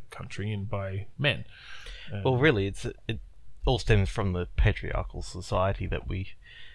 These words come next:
Speaker 2: still live in today.
Speaker 1: Oh, yeah, exactly. Well, I mean, that, yeah, that's, but that's the gist of it, is to, to avoid seeming, to avoid sounding like just the classic straw man feminist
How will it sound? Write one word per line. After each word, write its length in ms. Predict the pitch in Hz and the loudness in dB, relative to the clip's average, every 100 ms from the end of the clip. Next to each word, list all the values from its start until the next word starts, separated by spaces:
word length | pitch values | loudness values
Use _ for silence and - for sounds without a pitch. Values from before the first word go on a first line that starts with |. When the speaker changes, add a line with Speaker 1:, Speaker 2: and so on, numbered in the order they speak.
| - - | -12 -6
Speaker 2:
still 360 | - 139 113 | 6 8 8
live 180 | 104 104 | 8 6
in 120 | 101 | 4
today. 480 | 95 101 104 90 - - - - - - - - - - - - - - - - - - 190 | 4 4 2 2 -2 -8 -12 -12 -14 -16 -16 -14 -14 -16 -14 -14 -14 -16 -14 -14 -16 2 6
Speaker 1:
Oh, 120 | 151 - | 6 8
yeah, 220 | 180 - | 6 8
exactly. 320 | 147 143 - 135 | 4 2 0 4
Well, 60 | |
I 40 | 135 | 6
mean, 100 | 123 | 6
that, 220 | 110 - - | 6 2 -4
yeah, 140 | 92 - | -6 -4
that's, 220 | 101 98 | -4 -2
but 240 | - 98 107 | -2 -2 2
that's 240 | 117 - | 2 2
the 120 | - | -2
gist 260 | 110 92 - | -2 -4 -6
of 100 | 71 | -8
it, 100 | 71 | -8
is 440 | 85 85 - - - - - - - - - - - - | -6 -8 -8 -10 -14 -14 -14 -14 -16 -14 -14 -16 -16 -4
to, 240 | - 123 - | 0 0 2
to 160 | - 127 | 6 8
avoid 500 | 110 123 123 113 - - - | 8 8 8 6 -2 -10 -14
seeming, 600 | - 120 110 107 104 104 - - - - - | -8 -2 0 0 2 0 -2 -14 -16 -6 4
to 100 | 120 | 6
avoid 280 | 123 127 | 8 6
sounding 440 | - 110 101 98 98 | 4 0 2 0 -2
like 360 | 98 98 - - | -2 -4 -6 -10
just 340 | - 101 - - - - | -4 -4 -4 -8 -14 -2
the 80 | - | -2
classic 540 | - 113 104 107 - - - - - - | 0 -2 0 -2 -6 -12 -14 -16 -16 -12
straw 420 | - - 120 113 | -8 2 6 6
man 280 | 110 101 101 | 6 4 2
feminist 640 | - 127 107 98 98 - | 4 6 6 4 0 -4